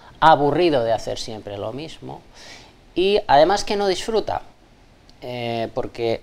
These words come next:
el hecho de, mm, eyacular, eh, no de, no le da la satisfacción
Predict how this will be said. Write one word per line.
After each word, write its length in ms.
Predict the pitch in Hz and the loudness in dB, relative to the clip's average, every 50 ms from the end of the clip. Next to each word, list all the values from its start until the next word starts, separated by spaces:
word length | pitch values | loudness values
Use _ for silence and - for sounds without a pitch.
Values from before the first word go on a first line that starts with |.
| - - | -10 -14
el 140 | - 120 127 | -8 -4 -4
hecho 320 | 135 - - - 151 143 | -4 -4 -2 0 2 2
de, 480 | 143 135 123 120 120 117 113 110 104 101 | 4 4 4 4 4 4 4 2 0 -2
mm, 1300 | 104 98 - 58 - 73 - - - - - - - - - - - - - - - - - - - - 107 | -4 -8 -10 -14 -14 -16 -18 -16 -14 -14 -14 -14 -16 -20 -20 -20 -20 -20 -20 -20 -20 -20 -20 -20 -16 -14 -8
eyacular, 560 | 107 107 92 - 92 98 113 123 135 - - - - - - - - - - - - - - - - - - - - - - - - - - - | -6 -6 -6 -6 -4 0 2 2 2 0 -2 -10 -20 -20 -20 -20 -20 -20 -20 -20 -20 -20 -20 -20 -20 -20 -20 -20 -20 -20 -20 -20 -20 -20 -12 -8
eh, 220 | 123 120 117 120 | -6 -4 -2 -2
no 240 | 120 127 139 151 156 | -2 0 2 4 6
de, 180 | 147 143 143 | 8 8 8
no 220 | 123 139 147 151 147 | 6 4 2 2 4
le 120 | 151 151 | 6 6
da 180 | 151 156 143 - | 8 8 6 6
la 260 | 120 135 135 135 123 | 6 6 6 6 6
satisfacción 1000 | - - - 120 117 117 107 - - 117 113 - - 156 151 151 175 214 233 247 | 4 4 4 2 2 2 -2 2 2 2 2 2 0 -4 -4 -4 -4 -8 -12 -14